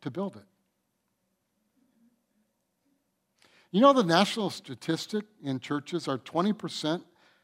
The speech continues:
of the people do eighty percent of the work? It's incredible to me how so many people don't go to church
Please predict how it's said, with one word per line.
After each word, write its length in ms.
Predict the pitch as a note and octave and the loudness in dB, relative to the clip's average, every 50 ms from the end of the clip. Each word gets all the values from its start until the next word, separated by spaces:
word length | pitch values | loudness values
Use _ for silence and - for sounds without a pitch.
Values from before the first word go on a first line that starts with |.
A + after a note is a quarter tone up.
| _ _ - | _ _ -6
of 120 | C#3 C3 | -4 -4
the 100 | C3+ B2+ | -4 -4
people 380 | - - D3+ D#3 D3+ E3+ E3 D3 | -2 -2 -2 -2 -2 -4 -8 -8
do 240 | B2+ C#3+ C#3 D#3 - D3+ | -6 -6 -6 -6 -6 -6
eighty 240 | C3+ C#3+ C#3+ D#3+ D#3+ | -4 -4 -4 -4 -6
percent 500 | D3+ - C#3 A#2+ - - C#3+ C#3+ D#3 - | -8 -12 -16 -14 -10 -8 -8 -8 -8 -10
of 120 | C#3 C3+ A#2+ | -14 -14 -12
the 80 | B2 | -10
work? 320 | A#2+ C3+ D#3 D#3+ _ _ _ _ _ _ _ _ _ _ _ _ _ _ _ _ _ _ _ _ _ _ _ _ _ _ _ _ _ _ _ _ _ _ _ _ _ _ _ _ _ _ _ _ _ _ _ _ _ _ _ _ _ _ _ _ _ _ _ _ _ _ _ _ _ _ _ _ _ - | -10 -10 -10 -12 _ _ _ _ _ _ _ _ _ _ _ _ _ _ _ _ _ _ _ _ _ _ _ _ _ _ _ _ _ _ _ _ _ _ _ _ _ _ _ _ _ _ _ _ _ _ _ _ _ _ _ _ _ _ _ _ _ _ _ _ _ _ _ _ _ _ _ _ _ -8
It's 180 | D#3+ D#3 - - | -6 -6 -4 -4
incredible 560 | F3 D#3+ - - F#3+ F3+ F#3 G3 F3+ F#3+ G3 | -6 -4 -2 2 4 4 4 4 2 0 -2
to 160 | F#3+ - F#3 F3+ | -2 -2 -4 -2
me 200 | E3+ E3+ D#3 C#3+ | 0 0 0 0
how 140 | C#3 C#3+ | -2 -4
so 480 | C3 - - - - D#3 D#3+ E3+ F3 F3+ | -6 -8 -10 -8 -4 -2 0 0 2 2
many 260 | F3 F3 F3 F3 E3 | 2 2 2 0 0
people 480 | E3+ - - E3 D#3 C#3+ - C3+ C3 B2 | -2 -4 -6 -6 -6 -6 -6 -10 -10 -8
don't 300 | A#2+ C#3+ C#3+ C#3+ C#3+ B2 | -6 -4 -6 -6 -6 -8
go 120 | C3+ C3+ | -8 -8
to 80 | C3 B2 | -8 -8
church 540 | - - - D3+ C#3 B2 G#2 - - - | -10 -10 -8 -6 -6 -6 -8 -12 -20 -20